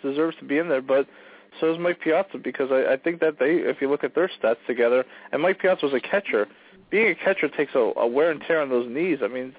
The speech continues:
the, the numbers he put up, again, I don't think any offense, uh, I don't think any offensive stat will be broken in terms of home runs and R B Is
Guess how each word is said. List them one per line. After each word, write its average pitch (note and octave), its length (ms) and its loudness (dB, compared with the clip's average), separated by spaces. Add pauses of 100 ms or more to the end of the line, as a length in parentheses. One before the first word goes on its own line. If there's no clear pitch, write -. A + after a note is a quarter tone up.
(140)
the, F#2 220 -2
the C#3 80 -4
numbers F#3 340 0
he G3+ 80 0
put F#3 240 0
up, F3 180 4 (500)
again, C#3+ 300 2
I A2+ 80 0
don't D#3+ 180 0
think D#3+ 180 -4
any D#3 200 0
offense, D3 400 -2 (140)
uh, B2+ 100 0
I - 60 -2
don't F3 260 -2
think E3 300 -4
any D#3+ 200 -2
offensive D3 480 0 (140)
stat C3 260 2
will B2 140 -8
be A#2+ 100 -2
broken B2+ 440 -2 (320)
in A#2 80 -6
terms B2+ 240 0
of A2 80 4
home C3+ 260 0
runs B2 160 2
and A#2 100 0
R B2 120 2
B A#2+ 120 -2
Is B2 180 4